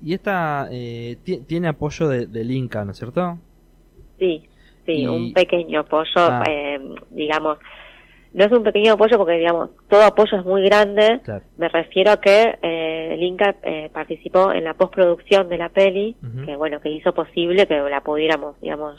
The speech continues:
Speaker 2: llevar a, a, a, a, a su fin.
Speaker 1: Claro.
Speaker 2: Eh, pero en la parte inicial, es-, esto fue como más, eh, independiente, digamos,
Speaker 1: Claro.
Speaker 2: todo lo que fue el rodaje,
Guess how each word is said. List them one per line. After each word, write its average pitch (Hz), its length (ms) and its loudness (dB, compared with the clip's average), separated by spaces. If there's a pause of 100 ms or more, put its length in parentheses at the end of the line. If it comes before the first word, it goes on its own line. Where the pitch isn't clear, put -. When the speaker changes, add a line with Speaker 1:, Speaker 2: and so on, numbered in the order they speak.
(140)
Speaker 2:
llevar 156 300 -2
a, 156 100 -6 (140)
a, 147 320 -10
a, - 200 -10 (420)
a, 147 80 -12
a 151 220 -16 (120)
su 160 220 -14 (140)
fin. 185 380 -4 (460)
Speaker 1:
Claro. 117 180 -8
Speaker 2:
Eh, 147 580 -6 (160)
pero 190 340 6
en 180 100 0
la 165 120 0
parte 185 340 -2
inicial, 208 720 0 (140)
es-, 156 240 -8 (160)
esto 151 380 -10
fue 160 260 -4
como 156 300 -6
más, 156 260 -4 (180)
eh, 143 240 -14 (240)
independiente, 156 840 -6
digamos, 147 240 -6
Speaker 1:
Claro. 107 140 -4
Speaker 2:
todo 156 120 -6
lo 151 120 -6
que 151 120 -14
fue 156 220 -6
el 147 80 -10
rodaje, 160 680 -2